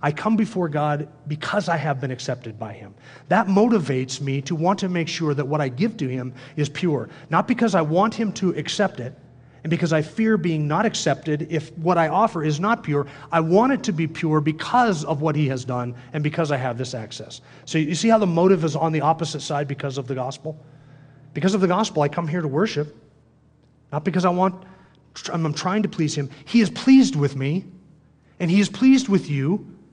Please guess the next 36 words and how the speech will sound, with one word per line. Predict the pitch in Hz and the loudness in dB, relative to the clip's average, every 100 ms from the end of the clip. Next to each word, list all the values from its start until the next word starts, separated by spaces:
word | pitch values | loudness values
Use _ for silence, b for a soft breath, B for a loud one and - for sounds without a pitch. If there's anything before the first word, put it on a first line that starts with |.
| _ _ _ | _ _ _
not | 175 226 | 2 4
because | 262 247 - | 4 4 2
you're | 208 | 0
perfect, | - 190 226 220 - B - | 2 0 0 -4 -8 B -4
and | 156 | 0
not | 190 | 0
because | 233 226 | 0 0
our | 185 | 2
worship | 175 254 214 147 | 2 2 0 -6
is | |
perfect, | 131 127 120 123 B B B _ | -6 -8 -8 -10 B B B _
but | 139 | -2
because | 160 175 160 | 0 2 0
the | 160 | 0
Son | - - 214 175 131 127 135 | -2 0 0 0 -2 -6 -6
is | 139 | -4
perfect, | - 131 127 117 - B B - | -2 -2 -2 -8 -14 B B -10
and | 127 | -6
the | |
Son | 120 180 175 | -2 0 0
has | 151 123 | 0 0
given | 143 131 | -2 -4
us | 120 | -6
His | 127 120 | -8 -8
righteousness. | 120 120 117 - 104 - b b b b b b | -8 -8 -12 -14 -18 -18 b b b b b b
And | 143 | -4
He | 135 | 2
has | 147 123 | 2 2
worshiped | 156 185 190 - - | 0 0 -2 -4 -4
perfectly, | 180 185 - 170 165 | -2 -2 -4 -4 -6
and | 127 120 | -8 -8
served | - 156 151 - | -2 0 0 -4
perfectly, | 160 151 151 143 151 147 | -4 -4 -6 -6 -6 -6
and | 120 | -4
lived | 127 156 151 - | 0 0 -2 -6
perfectly, | 147 147 151 143 | -4 -4 -6 -6